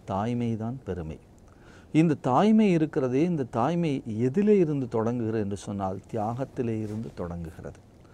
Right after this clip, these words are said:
தன் குழந்தைக்காக கருவுற்ற நாளிலே இருந்து அவள் தியாகம் செய்ய பழகி கொள்கிறாள். கர்ப்பத்திலே இருக்கக்கூடிய சிசுவிற்கு இது பொருந்தாது என்று மருத்துவர் சொல்லிவிட்டால், அல்லது வீட்டிலே இருக்கக்கூடிய பெரியவர்கள் சொல்லிவிட்டால்,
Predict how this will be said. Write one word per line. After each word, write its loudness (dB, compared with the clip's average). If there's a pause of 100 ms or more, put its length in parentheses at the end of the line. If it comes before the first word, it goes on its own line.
(600)
தன் 4
குழந்தைக்காக 4 (120)
கருவுற்ற 2
நாளிலே 4
இருந்து 0
அவள் 2
தியாகம் -2
செய்ய -4
பழகி -6
கொள்கிறாள். -8 (680)
கர்ப்பத்திலே 8
இருக்கக்கூடிய 4 (120)
சிசுவிற்கு 2
இது 4
பொருந்தாது 2
என்று 2
மருத்துவர் 0
சொல்லிவிட்டால், 0
அல்லது 2
வீட்டிலே 2
இருக்கக்கூடிய -2
பெரியவர்கள் 0
சொல்லிவிட்டால், -4